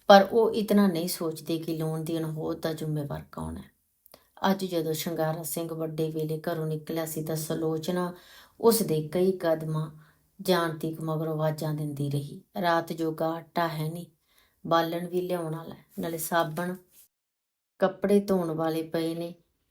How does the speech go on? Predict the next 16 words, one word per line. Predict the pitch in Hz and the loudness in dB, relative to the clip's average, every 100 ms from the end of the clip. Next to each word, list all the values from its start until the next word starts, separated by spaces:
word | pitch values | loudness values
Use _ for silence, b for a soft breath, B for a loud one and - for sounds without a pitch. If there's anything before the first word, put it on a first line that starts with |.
| - | -6
ਨਾਲੇ | 180 180 | -2 0
ਮਿੱਟੀ | 170 170 165 165 | -2 -4 -4 -2
ਦਾ | 165 156 | 0 -2
ਤੇਲ, | 156 160 165 175 _ _ - | -2 -2 -4 -10 _ _ -6
ਨਲੇ, | 180 170 160 165 180 - | -2 -2 -2 -4 -6 -8
ਨਲੇ। | 165 156 | -6 -6
ਤੇ | - - 160 | -8 -8 -6
ਸ਼ਿੰਗਾਰਾ | - 175 170 165 165 | -4 0 0 2 -2
ਸਿੰਘ | 170 165 | -4 -8
ਪਾਸ | 165 160 160 - | -4 -2 -2 0
ਸਾਰੀਆਂ | 170 175 175 | 0 0 -4
ਮੰਗਾਂ | 165 160 160 160 | -4 -4 -4 -4
ਦਾ | 156 | -6
ਇੱਕੋ | 156 165 | -6 -6
ਜਵਾਬ | 160 165 156 151 | -6 -6 -8 -8
ਸੀ, | - 135 | -10 -10